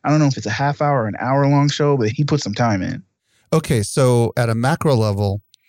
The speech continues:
Speaker 2: we've got a pie chart with the bulk of it. Sixty percent is this micro content, which is this five second to three minute content. The remaining forty percent is split down the middle between macro and pillar.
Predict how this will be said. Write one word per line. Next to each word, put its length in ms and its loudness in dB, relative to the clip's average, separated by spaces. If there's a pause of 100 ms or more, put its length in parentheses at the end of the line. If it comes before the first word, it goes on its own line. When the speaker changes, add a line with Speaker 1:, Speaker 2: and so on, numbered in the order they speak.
Speaker 2:
we've 220 0
got 340 0
a 420 2
pie 200 -2
chart 360 -2
with 420 0
the 100 -2
bulk 320 -2
of 100 -2
it. 180 0
Sixty 380 -4
percent 380 0
is 120 -2
this 220 -4
micro 320 -2
content, 400 -2
which 180 -4
is 120 -4
this 200 -4
five 240 -2
second 360 -2
to 60 -8
three 180 -2
minute 220 -2
content. 540 -4 (560)
The 100 0
remaining 420 2
forty 260 0
percent 320 0
is 100 -2
split 220 -2
down 220 0
the 80 -2
middle 200 0
between 360 -2
macro 420 0
and 220 -2 (180)
pillar. 400 0